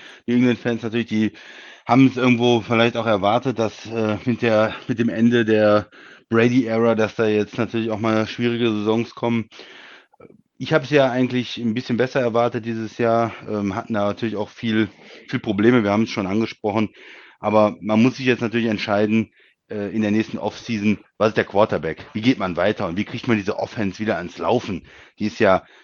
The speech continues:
hässlich auch, äh, Wide Receiver, wo ist da das Talent? Was macht man mit den Tight Ends? Und wer wird es jetzt als neuer Quarterback, als nächster Franchise-Quarterback? Er scheint ja im Moment einfach nicht, äh, im Roster zu sein.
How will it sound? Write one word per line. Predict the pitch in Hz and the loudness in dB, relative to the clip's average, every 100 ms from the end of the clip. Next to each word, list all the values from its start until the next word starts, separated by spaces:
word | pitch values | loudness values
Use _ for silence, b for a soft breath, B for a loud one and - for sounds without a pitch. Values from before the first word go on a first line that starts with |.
| b | b
hässlich | 139 143 117 104 98 | 0 2 2 -2 0
auch, | 101 95 - | 0 0 -2
äh, | 107 101 - B B B B B | -2 0 -2 B B B B B
Wide | 165 - 117 113 | -4 2 2 2
Receiver, | 117 - 123 107 104 98 _ _ - | -2 -2 -2 2 2 2 _ _ -2
wo | 123 | -2
ist | 120 | 2
da | 113 | 2
das | 107 | 2
Talent? | - 98 107 113 110 | 2 0 2 2 0
Was | 110 107 | -2 -2
macht | 120 | -2
man | 120 | -2
mit | 107 | -2
den | 113 98 | -2 -4
Tight | 98 104 | 0 -2
Ends? | - 104 101 - B B | 0 -2 -2 -4 B B
Und | 104 101 95 - | -4 -4 -4 -6
wer | 92 101 | -4 0
wird | 101 107 | 0 0
es | 101 | -2
jetzt | 95 90 | -4 -4
als | 92 85 | -6 -4
neuer | 98 90 | -2 -2
Quarterback, | - 98 104 87 98 - - B B | 0 -2 -2 -2 -4 -6 -20 B B
als | 95 90 | -12 -6
nächster | 104 104 104 | -4 -2 -2
Franchise-Quarterback? | - 95 98 101 - 98 92 92 92 - b b | -2 -6 -2 -4 -4 -4 -2 -2 -4 -6 b b
Er | 98 | -8
scheint | 95 98 98 | -6 -4 -2
ja | 117 | -2
im | |
Moment | 95 92 92 | -2 -2 -4
einfach | - 87 92 | -6 -10 -8
nicht, | 92 92 - b b b b _ | -6 -8 -12 b b b b _
äh, | 90 85 85 | -6 -6 -4
im | 90 | -4
Roster | 90 104 110 | -2 -2 -2
zu | 78 78 | -8 -10
sein. | 78 78 | -12 -14